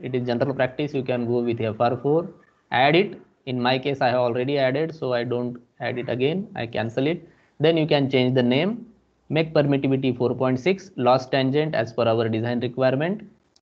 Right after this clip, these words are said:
Don't change any other parameters and add it. Click OK. And when you come at the top, then material, you will have one option, which is you just have been added here,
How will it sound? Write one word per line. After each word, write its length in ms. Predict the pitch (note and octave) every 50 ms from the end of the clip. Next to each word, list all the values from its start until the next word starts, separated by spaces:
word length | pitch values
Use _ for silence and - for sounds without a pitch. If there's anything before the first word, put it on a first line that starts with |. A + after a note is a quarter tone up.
| _ _ D3 C#3+
Don't 280 | C#3 C#3+ C#3+ C#3+ C3+ C3+
change 280 | C3+ C3+ B2+ B2 B2
any 240 | B2+ A#2+ A2+ A#2+ A#2
other 260 | A2+ A2+ A2 B2 B2
parameters 640 | B2 B2+ B2 B2+ B2+ B2+ B2+ B2+ E3+ F#3+ G3 - - - _ _ _ -
and 180 | F#3+ F#3 - - -
add 320 | - D#3+ D#3 D#3+ D#3+ D3+
it. 340 | C3 A2 F#2+ - - - - - _ _ _ _ _ _ _ _ _ _ _ _
Click 220 | - B2+ C3 B2+ -
OK. 460 | B2 A#2+ A#2 B2 F#3 A3 C4 - - - _ _ _ _ _ _ _ _ _ _ _ -
And 200 | C3+ C3+ C3+ C3+
when 200 | C#3+ D3+ D#3 F3
you 160 | F3+ F3+ F3
come 340 | F3 F3 E3+ E3+ F3 F#3+ F#3
at 240 | F3 E3 D#3 D3+ C#3+
the 140 | D3 C#3 C3+
top, 320 | - C#3+ D#3+ F#3 G3 E3
then 160 | D#3+ D#3+ D3+
material, 440 | C#3+ C#3 C#3 E3 E3 D#3 D3+ E3+ G3
you 200 | G#3+ F#3+ D#3 D3+
will 160 | D3 D3+ D3 C#3
have 200 | C#3 D3 C#3+ C#3
one 180 | C#3 C#3 C#3
option, 400 | C3+ B2+ B2+ - - E3+ G3+ A#3+ G#3+
which 160 | D3 C3+ C#3
is 140 | C#3+ C3 C3
you 360 | B2+ B2 B2+ C3 C3 - - D3+
just 300 | - B2+ B2 A#2+ - -
have 200 | B2+ B2 B2 B2
been 140 | C#3+ F#3 F#3+
added 340 | - B2 A#2+ A#2 A#2 A2+ A2+
here, 320 | A2 A2 G#2+ G2 F#2+ -